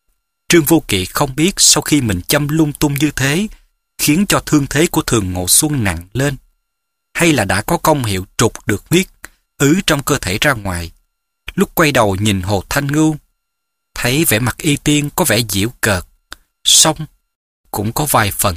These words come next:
tán thưởng. Trương Vô Kỵ biết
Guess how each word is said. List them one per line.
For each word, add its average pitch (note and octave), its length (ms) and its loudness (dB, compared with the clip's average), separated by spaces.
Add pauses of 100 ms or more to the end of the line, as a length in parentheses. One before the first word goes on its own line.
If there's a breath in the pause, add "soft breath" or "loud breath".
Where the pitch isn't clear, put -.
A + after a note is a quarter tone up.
(120)
tán G#2 240 -4
thưởng. F2+ 260 -6 (1120)
Trương C#3+ 180 4
Vô B2+ 260 0
Kỵ F#2 180 -2
biết C#3 200 0